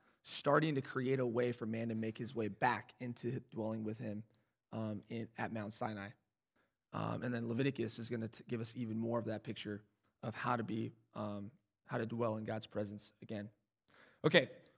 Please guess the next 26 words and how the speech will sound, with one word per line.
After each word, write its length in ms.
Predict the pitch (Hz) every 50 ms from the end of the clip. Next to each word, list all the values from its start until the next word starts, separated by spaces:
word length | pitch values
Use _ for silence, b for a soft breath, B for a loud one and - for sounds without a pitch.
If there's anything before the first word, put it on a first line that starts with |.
| _ _ -
we 120 | 151 180
covered 240 | 165 - 233 214 208
a 40 | 160
lot 240 | 131 135 139 139 -
there. 300 | - 160 165 175 165 - - - _ _ _ _ _ _ _ _ _ _ _ _ _ _ _ _ _ _ _ _ _ _ _ _ _ _
I'm 140 | - 151 160
sorry, 220 | 156 - 160 131
I 120 | 135 160 170
felt 160 | - 208 180
like 120 | 165 151
that 120 | - 156 147
was, 100 | 131 117 123 123 110 - -
that 100 | 131 131
was 120 | 127 113
rough 580 | 117 117 117 120 135 123 104 - - - - - _ _ _ _ _ _ _ _ _ _ _ _ _ _ _ _ -
because 280 | 147 139 - 151 131
there's 180 | 123 147 139 -
so 260 | - - - 170 175
much 220 | 180 175 170 - -
that 100 | 147 139
we're 80 | 139
trying 180 | - - 175 156
to 60 | 151
cover 280 | - - 151 143 147 160
there, 280 | 160 156 160 160 - -
and 260 | 135 135 131 127